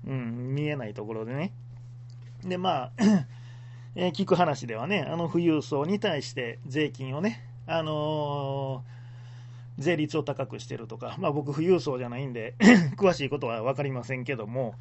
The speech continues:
えー、とかね。あと、まあ、年収二千万円以上の人は、まあ、あの、所得税とか住民税、えー、が、まあ、四十パーセントに、まあ、なりますし、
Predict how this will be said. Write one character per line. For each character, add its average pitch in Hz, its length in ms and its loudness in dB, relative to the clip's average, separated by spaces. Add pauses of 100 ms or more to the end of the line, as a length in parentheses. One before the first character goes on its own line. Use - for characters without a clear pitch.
(340)
え 147 160 2
ー、 147 60 0
と 123 100 -6
か 123 100 -8
ね。 - 400 -4
あ 160 120 -2
と、 214 100 2
ま 180 160 8
あ、 143 60 2
年 180 220 4
収 196 200 4
二 151 140 2
千 143 240 -2
万 151 240 0
円 151 280 -2
以 175 60 -2
上 127 180 0
の 110 80 -6
人 131 260 -2
は、 170 280 4 (600)
ま 240 80 4
あ、 - 20 6
あ 190 40 4
の、 165 100 4
所 170 140 2
得 151 220 2
税 127 160 2
と 104 120 -8
か 98 160 -8
住 123 220 -2
民 107 200 -8
税、 92 220 -12 (200)
え 170 280 0
ー、 - 20 0
が、 180 240 8
ま 185 120 4
あ、 117 60 2
四 131 220 -2
十 123 100 -6
パ 117 200 -6
ー 117 40 -8
セ 151 100 -4
ン 120 60 -6
ト 120 120 -6
に、 151 200 -6 (840)
ま 220 80 2
あ、 156 40 2
な 120 100 -2
り 113 80 -6
ま 107 140 -10
す - 260 -10
し、 147 340 0